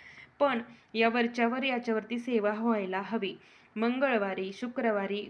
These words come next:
धूपदीप ओवाळायचा आहे आणि प्रत्येक मंगळवारी, प्रत्येक पौर्णिमेला जर तुम्हाला जमलं, आता बघा मंगळवारी नाही झालं शक्य,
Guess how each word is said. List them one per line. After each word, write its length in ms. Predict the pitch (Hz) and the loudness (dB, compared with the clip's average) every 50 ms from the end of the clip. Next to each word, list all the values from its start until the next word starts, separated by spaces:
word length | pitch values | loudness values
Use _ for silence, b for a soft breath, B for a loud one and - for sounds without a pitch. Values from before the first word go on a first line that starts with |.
| 196 | -4
धूपदीप 540 | 220 214 233 233 233 240 226 196 220 226 - | -2 0 0 0 0 0 -2 -2 -2 -2 -2
ओवाळायचा 640 | 226 220 214 214 208 202 202 202 202 208 202 - 214 | -2 0 0 2 2 2 0 0 -2 -4 -4 -6 -8
आहे 260 | 202 175 175 196 190 - B B B B B B | -8 -6 -8 -10 -10 -10 B B B B B B
आणि 160 | - 214 220 233 | -2 0 0 0
प्रत्येक 640 | 233 - 240 254 240 - - - - 262 277 269 | -2 -2 -4 -4 -4 -6 -10 -6 -4 -4 -2 0
मंगळवारी, 760 | 320 285 277 269 247 226 208 202 196 190 190 190 190 196 190 196 | -2 -2 0 0 0 0 2 2 0 0 0 -2 -2 -4 -8 -8
प्रत्येक 560 | - - 208 202 208 - - 233 247 240 277 | -6 -6 -6 -6 -8 -2 0 0 0 0 -2
पौर्णिमेला 600 | 240 262 269 240 202 208 202 202 196 190 196 190 | -4 -4 -4 -2 -2 -2 -2 -2 -4 -4 -4 -6
जर 200 | 190 190 214 208 208 - | -4 -4 -4 -4 -2 -4
तुम्हाला 260 | 220 202 196 196 202 | -4 -4 -2 -4 -4
जमलं, 380 | 196 214 240 233 220 196 180 - | -2 0 0 0 0 -2 -4 -4
आता 200 | - 180 202 220 | -6 -4 -4 -2
बघा 200 | 208 220 208 220 | -4 -2 -2 0
मंगळवारी 560 | 226 226 233 226 220 214 226 233 247 247 247 247 | 0 0 0 0 0 0 0 0 0 0 0 0
नाही 220 | 240 233 226 233 | 2 2 2 2
झालं 260 | 226 233 220 196 190 | 0 0 -2 -2 -2
शक्य, 360 | 190 214 202 202 - - 185 | -4 -6 -8 -8 -8 -10 -10